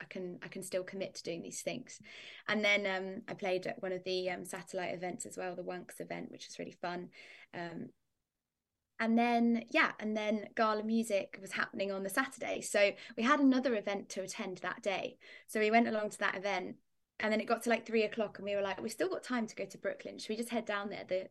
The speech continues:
the open mic's happening until, like, five, I think it was, or six." And, um, I messaged,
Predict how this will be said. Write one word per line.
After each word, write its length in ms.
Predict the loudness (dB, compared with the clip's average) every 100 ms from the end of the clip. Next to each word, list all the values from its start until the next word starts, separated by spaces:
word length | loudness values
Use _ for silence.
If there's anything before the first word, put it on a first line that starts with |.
| _
the 140 | 0 0
open 240 | 2 4
mic's 240 | 2 0
happening 380 | -6 -8 -8 -10
until, 240 | -8 -8 -10
like, 160 | -10 _
five, 320 | -6 -6 -8
I 40 | -10
think 240 | -12 -12
it 80 | -10
was, 280 | -10 -10 -12 _ _
or 100 | -10
six." 380 | -4 -4 -4 -10 -20 -20 -18 -16 -16 -18 _ 6
And, 180 | 8
um, 420 | 6 4 0 -6 -10 _ _ _ _ _ _ _ _ _ 4
I 120 | 6
messaged, 800 | 6 4 2 0 0 -4 -8